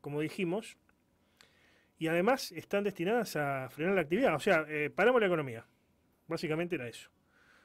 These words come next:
Porque con el gobierno anterior había una inflación galopante,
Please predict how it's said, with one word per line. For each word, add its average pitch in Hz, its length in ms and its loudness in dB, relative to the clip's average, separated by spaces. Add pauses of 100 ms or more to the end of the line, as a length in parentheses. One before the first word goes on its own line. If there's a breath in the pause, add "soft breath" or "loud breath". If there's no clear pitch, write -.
(120)
Porque 160 180 0
con 175 140 4
el 185 40 4
gobierno 254 280 4
anterior 208 500 6 (460)
había 156 200 2
una 175 100 2
inflación 156 360 -4
galopante, 160 720 2